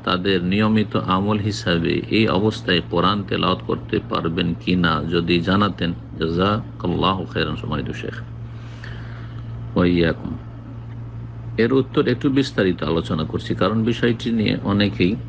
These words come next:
বিভিন্ন রকম ফতোয়া দিচ্ছেন। তো যে ফতোয়াটি সৌদি আরবের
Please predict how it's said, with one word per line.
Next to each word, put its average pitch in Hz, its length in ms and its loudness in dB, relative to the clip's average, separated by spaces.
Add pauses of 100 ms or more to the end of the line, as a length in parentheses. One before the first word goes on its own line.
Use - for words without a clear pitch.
(180)
বিভিন্ন 104 380 4
রকম - 300 0
ফতোয়া - 340 0
দিচ্ছেন। 110 440 -2 (120)
তো - 260 0 (520)
যে 87 180 4 (120)
ফতোয়াটি 87 500 0 (960)
সৌদি 90 400 2
আরবের 85 340 4